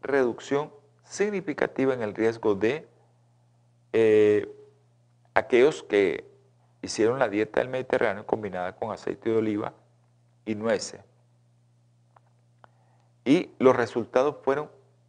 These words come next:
fantásticos, disminuyeron considerablemente. Vamos, lo, la diabetes, ¿verdad? Los resultados, eh, como trauma y todo, se redujo. Vamos a entrar a una breve pausa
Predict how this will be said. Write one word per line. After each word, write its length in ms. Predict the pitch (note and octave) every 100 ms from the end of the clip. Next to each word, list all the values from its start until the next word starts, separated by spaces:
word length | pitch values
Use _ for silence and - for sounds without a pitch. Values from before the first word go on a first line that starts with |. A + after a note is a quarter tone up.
| _ _
fantásticos, 840 | A2+ G2+ - B2+ - - _ F#2
disminuyeron 680 | F#2 G#2 G#2+ G2+ G2+ A#2+ C#3 - _ _
considerablemente. 920 | - A2+ - A2 G2+ G2 F#2+ F#2 - - _ - - _
Vamos, 300 | - B2+ D#3+ - _ _ -
lo, 280 | A2+ - -
la 160 | A2
diabetes, 480 | A#2+ C#3+ A2+ - F2
¿verdad? 180 | G2+ -
Los 140 | B2
resultados, 680 | A2 G2 G2 B2+ C#3+ C#3 - - _ _ _ _ A2
eh, 340 | G#2 G2 F#2+
como 480 | - G2+ G2 F#2 - - -
trauma 480 | G2+ A#2+ C#3+ A2
y 60 | F2
todo, 540 | - A#2+ C#3+ - - - _
se 160 | A2+
redujo. 460 | G2+ F#2 F2 - - _ _ _ _ _ _ _ _ _ _ _ _ _ _
Vamos 300 | - B2 G3
a 40 | F3+
entrar 300 | - C#3 D#3+
a 60 |
una 260 | D#3 C#3+ D3+
breve 300 | B2 A#2+ C#3
pausa 580 | - F2+ D#2+ - D#3